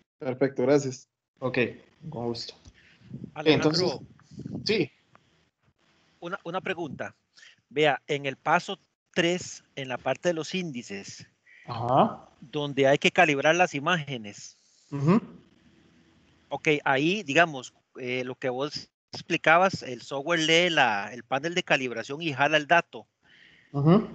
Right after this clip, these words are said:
Speaker 3: Si, si yo le doy, si yo le doy ahí donde dice calibrar, vamos a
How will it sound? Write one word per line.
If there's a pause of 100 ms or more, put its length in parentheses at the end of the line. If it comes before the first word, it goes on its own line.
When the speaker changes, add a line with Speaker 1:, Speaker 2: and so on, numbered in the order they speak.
(320)
Speaker 3:
Si,
si
yo
le
doy,
si
yo
le
doy
ahí
donde
dice
calibrar, (1040)
vamos
a